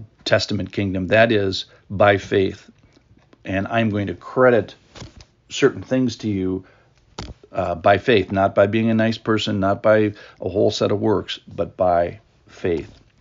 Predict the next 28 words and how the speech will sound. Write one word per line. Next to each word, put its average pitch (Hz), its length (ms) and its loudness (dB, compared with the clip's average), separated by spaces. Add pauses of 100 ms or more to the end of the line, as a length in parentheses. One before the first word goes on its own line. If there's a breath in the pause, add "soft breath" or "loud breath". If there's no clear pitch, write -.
(120)
So - 280 -6
absent 131 500 0
this 135 180 2 (320)
particular 143 600 0
plan 104 600 0
that 101 140 2
is 92 180 -4
revealed 110 520 0
here 113 180 0
in 101 120 -2
Matthew, 110 600 0 (380 loud breath)
we're, 101 480 0 (580)
we're 104 320 -2
all 131 400 4 (140)
Sodom 104 400 4
and 117 120 2
Gomorrah 135 360 4
again. 90 280 -2
We 85 100 -8
stand 98 380 -2
full 120 300 0
on 110 280 4
under 107 240 -4
the 98 120 -2
judgment 101 540 -2 (460 loud breath)
of 95 180 -4
the 101 80 -2
Lord. 101 460 0